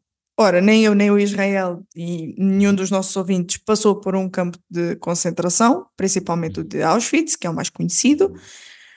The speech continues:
Speaker 1: Agora, como é que o Israel crê que é uma mais-valia este livro, então, para qualquer pessoa, para qualquer situação? E porquê?
Speaker 2: Uhum. Muito boa pergunta, Ana.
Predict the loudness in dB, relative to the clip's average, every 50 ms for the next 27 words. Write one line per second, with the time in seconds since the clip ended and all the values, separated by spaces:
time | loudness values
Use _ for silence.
0 | _ _ _ _ _ _ _ 0 2 4 4 4 2 0 -2 -6 -14 _ _ -2
1 | 0 2 2 0 0 -2 -2 -4 -2 -2 -2 -2 0 0 -2 -4 -6 -8 -6 -4
2 | -2 -2 -4 -6 -12 -20 -12 -6 -2 0 2 4 4 4 4 4 2 0 0 -4
3 | -10 _ _ _ _ _ _ _ _ _ _ _ 0 2 4 4 4 2 2 2
4 | 2 0 0 -2 -4 -2 -2 -2 -2 -2 -2 -2 0 2 2 2 2 2 0 -2
5 | -2 -4 -4 -4 -4 -6 -6 -4 -2 -2 0 2 2 0 2 2 2 2 2 2
6 | 0 -2 0 2 0 0 0 0 0 0 0 0 0 -2 -4 -2 0 0 0 0
7 | -2 -4 -4 -2 -2 -2 -4 -2 -4 -4 -2 -2 -2 -2 -2 0 0 0 0 0
8 | -2 -4 -6 -10 -8 _ 2 2 2 2 0 -2 -2 -2 -6 -6 -6 -6 -8 -12
9 | -14 -14 -16 -18 -18 -20 -20 _ _ _ _ _ _ -8 -8 -8 -2 2 2 2
10 | 4 2 0 0 0 -2 -2 -2 -2 -2 -2 -2 0 0 -2 -2 -4 -8 -10 -8
11 | -4 -2 0 0 0 0 -2